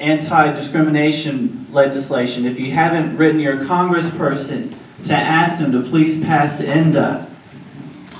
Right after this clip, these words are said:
I ask you to do so. We cannot afford to be invisible. And before I hand off the mic, I just want to tell a little story. Some of you have known me for a while. I, I grew up in Griffin, Georgia,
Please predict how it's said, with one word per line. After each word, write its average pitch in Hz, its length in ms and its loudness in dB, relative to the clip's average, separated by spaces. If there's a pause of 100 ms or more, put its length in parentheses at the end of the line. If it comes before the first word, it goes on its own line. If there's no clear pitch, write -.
(1500)
I 147 140 8
ask 156 380 6
you 151 100 2
to 139 120 -2
do 139 160 -2
so. - 420 -4 (1120)
We 147 180 2
cannot 151 380 2
afford 143 300 0
to 135 60 -2
be 131 140 -4
invisible. 120 600 -8 (1000)
And 147 300 0
before 180 280 -2
I 175 100 2
hand 165 240 -4
off 147 180 -4
the 151 60 -8
mic, 143 240 -4
I 139 60 -6
just 143 260 -10
want 143 180 -4
to - 60 -12
tell 139 160 -4
a 143 60 -2
little 139 180 -2
story. 139 440 -2
Some 151 260 -2
of 143 60 -6
you 139 220 -4
have 127 140 -2
known 139 200 0
me 135 120 -2
for 139 180 -2
a 139 40 -4
while. 139 280 6
I, 196 380 6
I 202 40 4
grew 180 220 4
up 156 200 4
in 135 100 -4
Griffin, 139 380 -2
Georgia, 117 480 -4